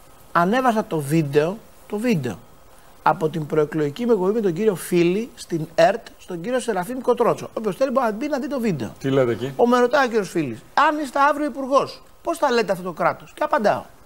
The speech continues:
Speaker 1: "Εάν είμαι υπουργός, θα το λέω Βόρεια Μακεδονία. Διότι δεν μπορώ να παραβιάσω τη συμφωνία ως υπουργός, καθώς αν την παραβιάσω,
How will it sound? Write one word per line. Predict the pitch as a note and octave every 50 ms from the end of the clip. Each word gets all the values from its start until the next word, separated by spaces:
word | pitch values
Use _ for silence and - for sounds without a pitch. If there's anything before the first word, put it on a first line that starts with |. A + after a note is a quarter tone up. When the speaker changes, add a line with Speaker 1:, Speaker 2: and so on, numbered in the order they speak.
| - - - - - -
Speaker 1:
"Εάν | D#3 D#3+ F3 G3+ A#3+ D4 E4
είμαι | F4 E4 D#4+
υπουργός, | D4 C4 G#3 A#3 G3 F3+ F3+ F#3+ G#3 G#3
θα | A3+ G#3+
το | A3 A3
λέω | B3+ D#4+ D#4
Βόρεια | A#3+ B3 C4+ D4 D#4 D4
Μακεδονία. | D#4+ D4+ C#4 D4+ D4+ D#4+ E4 E4 C4 F3 B2+ - - - - - - - - - -
Διότι | - D#3+ G3 G#3 F#3+
δεν | A#3+ D4+ E4
μπορώ | E4+ E4 D#4+ D#4
να | D4 C4+ A3+
παραβιάσω | B3+ A#3+ A#3 A3 F#3+ G#3+ G#3+ G#3+ G#3 G#3 G3 G3+
τη | F3
συμφωνία | F3+ F#3+ F3+ F3+ F#3+ F#3 F#3+ F#3+ F3+
ως | F3 D#3+
υπουργός, | E3+ D3+ D#3 D3+ D3+ E3 G3 G3+ -
καθώς | - A3 G3+ - B3+ C4+ C4 C4+
αν | C#4 C4+ D4 D4
την | B3+ D4 C4+ A#3+
παραβιάσω, | - B3 A#3 A3 G3 G3+ G3 F3 E3+ E3 D#3+ F3+ A3 B3+ C#4+